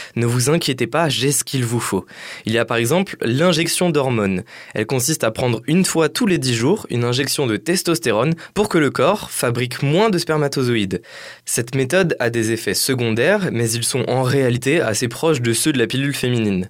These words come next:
Maintenant, une technique plus fun, si vous êtes fan de slip, écoutez-moi très attentivement et adoptez le slip contraceptif. Dans le concept, ce slip remonte couille, et c'est vraiment son nom, aussi connu sous le nom de push-up ou wonder jock,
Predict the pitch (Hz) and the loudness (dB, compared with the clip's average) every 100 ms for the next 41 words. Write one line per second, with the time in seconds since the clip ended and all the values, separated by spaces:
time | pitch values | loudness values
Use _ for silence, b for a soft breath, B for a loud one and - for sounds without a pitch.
0 | b 110 120 160 170 143 123 117 - 110 | b -4 -2 2 2 2 0 -4 -2 -4
1 | - 180 240 - 220 294 202 - - 117 | -4 -4 0 2 2 2 0 -2 -2 0
2 | 113 107 - 123 113 104 - 139 196 - | 0 0 -2 -2 0 0 0 0 -2 -4
3 | - 123 127 127 117 123 - 185 170 156 | -6 -6 -4 -2 0 -2 -2 0 2 2
4 | - 139 127 117 139 175 110 110 110 117 | 0 -2 0 0 2 2 2 0 0 -4
5 | - 147 110 - - 190 220 - 190 196 | -2 0 0 0 0 0 -2 0 0 2
6 | 175 151 131 - 95 - - B B B | 0 0 -2 -4 -2 -4 -6 B B B
7 | B - 123 131 123 131 190 233 - - | B -6 -2 0 0 0 0 0 -4 -8
8 | - 127 - 127 123 - 113 139 139 139 | -4 -2 -2 -4 -6 -4 0 2 2 2
9 | 127 208 254 254 - - - 117 107 135 | 0 2 2 2 0 -2 -2 0 0 2
10 | 196 185 135 143 254 B B B 117 - | 2 2 2 2 2 B B B -2 -2
11 | 135 127 123 127 135 - 110 110 123 123 | -2 0 0 0 0 0 0 2 0 0
12 | 101 95 - 151 - 151 - - 110 110 | 0 -2 -2 0 2 0 0 -4 -2 0
13 | 147 151 123 110 120 208 - | 2 2 2 2 0 0 -4